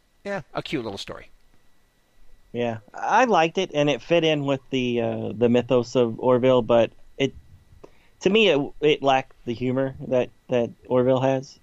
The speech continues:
Speaker 2: There was, there wasn't a lot of jokes in it, and, uh, I don't even know how you would do that very well in a,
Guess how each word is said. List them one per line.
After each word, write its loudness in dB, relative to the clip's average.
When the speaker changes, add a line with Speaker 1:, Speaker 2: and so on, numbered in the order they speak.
Speaker 2:
There -4
was, -4
there 0
wasn't 2
a 4
lot 4
of -4
jokes -4
in 2
it, -2
and, 0
uh, 2
I 2
don't 4
even 4
know 4
how 0
you -2
would -4
do 0
that 0
very 2
well 2
in -2
a, -4